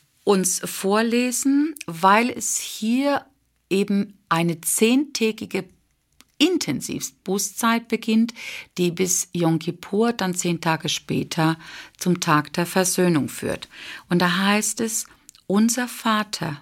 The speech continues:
unser König, wir haben vor dir gesündigt.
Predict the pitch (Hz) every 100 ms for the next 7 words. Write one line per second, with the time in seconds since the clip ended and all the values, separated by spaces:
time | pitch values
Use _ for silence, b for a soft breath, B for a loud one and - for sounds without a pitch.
0 | _ 165 160 156 156 - 170 160 151 -
1 | - - _ _ B B B B 170 160
2 | 165 175 175 180 202 - 214 208 185 165
3 | 160 156 160 - 160 156 156 151 - -
4 | -